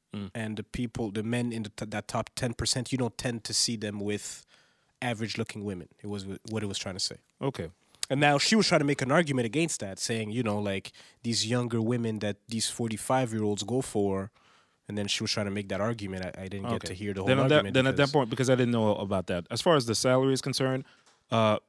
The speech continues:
Speaker 1: yes, men who have a certain salary will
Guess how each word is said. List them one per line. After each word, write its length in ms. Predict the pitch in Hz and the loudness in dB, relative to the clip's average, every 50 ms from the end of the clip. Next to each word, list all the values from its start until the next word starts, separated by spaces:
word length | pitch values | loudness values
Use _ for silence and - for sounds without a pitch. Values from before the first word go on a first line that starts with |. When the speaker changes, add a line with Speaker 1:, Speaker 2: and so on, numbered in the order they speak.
| _ _ _ _ _ _ _ | _ _ _ _ _ _ _
Speaker 1:
yes, 500 | - 107 107 120 127 131 127 - - - - _ _ _ _ _ _ _ _ _ - | -4 0 4 4 4 4 4 2 -2 -4 -6 _ _ _ _ _ _ _ _ _ -4
men 440 | 113 113 117 117 120 120 123 113 - - | 0 2 4 4 4 4 2 -2 -4 -2
who 120 | - 113 107 | 0 0 2
have 160 | 110 104 101 | 2 2 0
a 80 | 101 | 0
certain 300 | - - 123 113 104 104 | -2 0 0 0 0 0
salary 480 | 98 - 120 113 110 113 113 117 117 117 | 0 0 0 2 2 2 0 0 0 0
will 400 | 113 107 - 107 107 104 98 90 | -2 -2 -2 -2 0 0 -2 -4